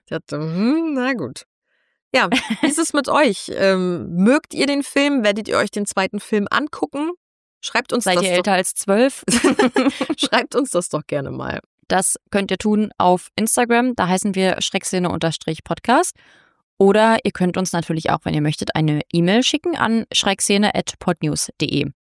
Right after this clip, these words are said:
Speaker 2: Und ansonsten würden wir uns natürlich auch sehr freuen. Ich weiß, grad kommen nicht so viele Folgen, aber wenn ihr uns bei Spotify oder Apple Podcasts oder sonst was irgendwie eine positive Bewertung hinterlasst und uns folgt,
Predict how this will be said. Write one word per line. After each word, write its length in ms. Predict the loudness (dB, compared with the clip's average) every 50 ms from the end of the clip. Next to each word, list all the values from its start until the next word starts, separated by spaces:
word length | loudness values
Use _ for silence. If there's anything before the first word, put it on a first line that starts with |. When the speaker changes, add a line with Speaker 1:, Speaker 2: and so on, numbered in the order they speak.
| _ _ _ _ _ _ _ 0
Speaker 2:
Und 140 | 2 2 2
ansonsten 480 | 0 2 2 2 0 0 0 -2 0
würden 140 | 2 2 2 2
wir 60 | 0
uns 120 | -2 -2
natürlich 400 | -4 -2 2 2 2 2 2 -2
auch 60 | -4
sehr 220 | -2 0 0 0 0
freuen. 360 | -2 0 0 2 2 0 -2 -4 _ -20 -20 -20 -20 -20 _ -12
Ich 80 | -2 0
weiß, 220 | 0 2 2 0
grad 220 | 0 0 0 0 0
kommen 180 | 0 2 2
nicht 120 | 2 2 2
so 120 | 0 2
viele 180 | 2 2 2 2
Folgen, 480 | 2 2 2 2 4 2 2 0 0 0
aber 400 | -2 2 4 4 6 6 4 2 0 -2
wenn 180 | -2 -2 0 0
ihr 120 | 0 0
uns 220 | 0 0 0 -2
bei 320 | -2 -4 -2 0 0 -2 -2 -4
Spotify 540 | -2 0 0 0 0 -2 -2 0 2 2 2 2
oder 160 | 0 0 0
Apple 140 | 0 -2 -4
Podcasts 560 | -4 -4 -6 -4 -2 0 0 0 0 -4 -6
oder 140 | -4 -4 0
sonst 320 | 0 0 0 -2 -4 0
was 180 | 0 0 0 -2 _ -12 -20 -20 -16 _ 0
irgendwie 180 | 2 4 4
eine 100 | 4 4
positive 560 | 2 2 2 2 2 2 0 0 0 2 2 2
Bewertung 400 | 2 2 2 2 0 0 0 0
hinterlasst 540 | 2 2 2 2 4 2 2 2 0 -4
und 160 | -6 -8 -6 -6
uns 160 | -6 -6 -4
folgt, 480 | 2 4 4 4 4 2 -2 -12 -14